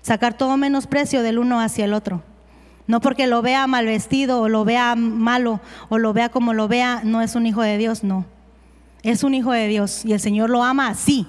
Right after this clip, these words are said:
Y el Señor lo va a transformar en su tiempo. El Señor va a transformar la gente que viene en su tiempo. Debemos de tener humildad y no estarnos creyendo más que otros.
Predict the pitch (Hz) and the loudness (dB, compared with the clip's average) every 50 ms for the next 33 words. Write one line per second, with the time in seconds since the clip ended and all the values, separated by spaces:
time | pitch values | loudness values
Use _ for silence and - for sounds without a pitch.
0 | - - - - - - - - - 226 226 - 220 202 208 220 226 233 240 240 | -8 -20 -20 -20 -20 -20 -20 -4 -2 -2 -2 0 0 0 2 2 2 2 0 0
1 | 233 247 254 247 - 226 214 214 220 226 233 254 240 - 214 190 - - 233 240 | 0 -2 -2 -2 -2 -2 -2 0 0 0 0 -2 -2 -4 -6 -8 -4 -2 0 0
2 | 247 254 233 240 185 - - - - - - - - - - - - - - - | 0 0 -2 -4 -6 -8 -8 -16 -20 -20 -20 -20 -20 -20 -20 -20 -20 -20 -20 -20
3 | - - - 226 226 226 247 220 220 226 247 254 240 262 254 269 269 254 - 226 | -14 -4 -2 -2 0 0 0 0 2 2 0 2 0 0 0 0 -2 -2 -2 -2
4 | 220 233 240 247 262 254 196 254 247 247 - 254 254 240 208 202 233 240 254 262 | 0 0 0 0 0 0 0 -2 -2 -2 -4 -4 -2 -4 -2 -2 0 0 0 0
5 | 262 269 262 - - - - 208 214 196 - 208 196 - - 226 240 254 254 240 | -2 -4 -6 -10 -20 -8 -2 -2 -2 0 -2 -4 -6 -2 -2 0 0 0 0 -2
6 | 247 196 175 - - - - - - - - - - 208 220 226 247 254 262 247 | -4 -6 -8 -8 -12 -20 -20 -20 -20 -20 -20 -4 0 2 2 2 2 0 -2 -2
7 | 247 226 226 233 240 254 254 247 233 220 214 220 254 277 302 285 - - - - | 0 0 0 2 2 0 0 0 0 0 2 2 2 2 0 -4 -6 -16 -20 -16
8 | - - 214 220 220 226 233 226 - 247 240 240 247 247 233 - - 233 214 208 | -4 0 0 2 2 0 0 -2 -2 -2 0 0 0 -2 -2 -4 -4 -4 -2 0
9 | 220 240 247 247 247 240 240 240 - - - - - 214 226 226 233 226 - - | 0 0 0 0 0 0 -2 -4 -8 -18 -20 -6 -2 0 0 0 0 -4 -4 -4
10 | 233 208 208 220 226 220 220 190 180 175 - - - - | -2 0 0 0 -2 -2 -4 -8 -10 -8 -10 -12 -12 -14